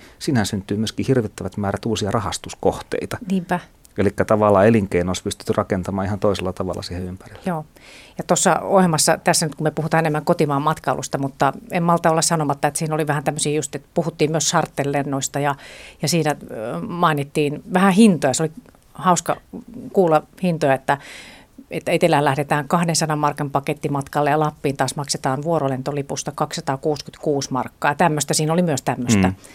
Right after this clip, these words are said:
Speaker 2: Että se oli sitä aikaa sitten, kun
Speaker 1: Joo.
Speaker 2: pikkuhiljaa alkoi tulee.
Speaker 1: Mut tämähän on, on myöskin niinku sellainen, sellainen tota,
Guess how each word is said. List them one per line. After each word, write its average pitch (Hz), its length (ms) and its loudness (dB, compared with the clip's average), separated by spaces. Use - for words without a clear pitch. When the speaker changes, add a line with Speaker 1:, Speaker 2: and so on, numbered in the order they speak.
Speaker 2:
Että 143 320 -6
se - 120 -4
oli 156 100 2
sitä - 240 0
aikaa 123 340 -6
sitten, - 300 -8
kun 107 120 -2
Speaker 1:
Joo. 87 80 0
Speaker 2:
pikkuhiljaa 139 400 -6
alkoi - 160 -10
tulee. 73 300 -4
Speaker 1:
Mut 113 160 0
tämähän 117 260 6
on, 110 180 4
on 117 120 4
myöskin 117 320 4
niinku 95 140 0
sellainen, 95 400 2
sellainen 98 340 2
tota, 87 380 -4